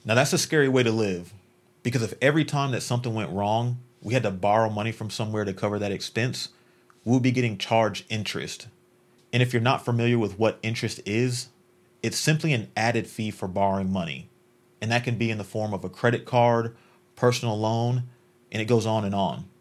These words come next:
And in my opinion, having an emergency fund is one of the smartest things that you could do, because anything could happen. A medical emergency, and the average cost of that is about two thousand dollars.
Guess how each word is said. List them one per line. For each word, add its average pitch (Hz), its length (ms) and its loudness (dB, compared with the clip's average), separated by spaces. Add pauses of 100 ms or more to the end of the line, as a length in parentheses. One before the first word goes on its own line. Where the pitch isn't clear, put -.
(220)
And 123 120 4
in 104 100 0
my 113 220 4
opinion, 139 440 0
having 131 380 0
an 135 80 0
emergency 110 520 -2
fund 107 280 -6
is 98 140 -4
one 101 120 -4
of 95 60 -4
the 95 80 -2
smartest 120 640 0
things 120 180 -2
that 98 140 -4
you 101 80 -4
could 90 160 -8
do, 87 280 -4 (640)
because 120 220 2
anything 160 320 2
could 113 100 -2
happen. 95 460 -4 (460)
A 107 60 0
medical 120 420 2
emergency, 131 680 0 (560)
and 107 80 -6
the 98 80 2
average 117 260 2
cost 120 200 2
of 98 80 -4
that 113 160 4
is 101 100 -2
about 95 260 -2
two 101 140 -6
thousand 95 320 0
dollars. 92 520 -6